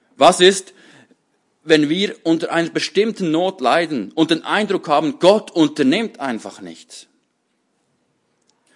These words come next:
Wir stehen echt in der Gefahr, dass wir Gott anklagen, dass wir ihn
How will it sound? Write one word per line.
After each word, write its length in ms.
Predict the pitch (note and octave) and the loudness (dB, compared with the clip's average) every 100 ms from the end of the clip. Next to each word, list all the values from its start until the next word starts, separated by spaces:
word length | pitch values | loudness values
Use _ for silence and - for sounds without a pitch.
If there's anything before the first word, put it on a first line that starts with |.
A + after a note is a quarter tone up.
| _ - | _ -4
Wir 120 | C#3 | -4
stehen 580 | - C#3 D#3 E3 D#3 B2+ - _ _ _ _ _ - | 0 2 2 2 -2 -8 -18 _ _ _ _ _ 2
echt 320 | D3 G3 - | 2 2 -2
in 120 | D#3+ | -2
der 100 | C3 | -2
Gefahr, 520 | A#2+ - A2+ C3+ D3 - | -4 0 2 4 0 -6
dass 180 | - - | -14 -8
wir 140 | A#2+ A#2 | -8 -4
Gott 460 | A#2 A#2+ A#2+ - _ _ _ - | -2 -2 -6 -20 _ _ _ -6
anklagen, 760 | A#2 B2+ B2+ G#2+ F#2 F#2+ F2 _ _ _ _ _ _ | -4 -4 -6 -6 -6 -10 -20 _ _ _ _ _ _
dass 180 | - D#3 | -4 -2
wir 100 | D#3+ | -2
ihn 260 | F#3 F#3 | -2 -4